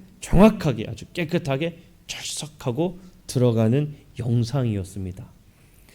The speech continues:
근데 이 영상이 주는 메시지가요, 다름이 아니에요. 그 영상이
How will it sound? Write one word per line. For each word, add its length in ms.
근데 140
이 240
영상이 800
주는 320
메시지가요, 840
다름이 380
아니에요. 420
그 180
영상이 680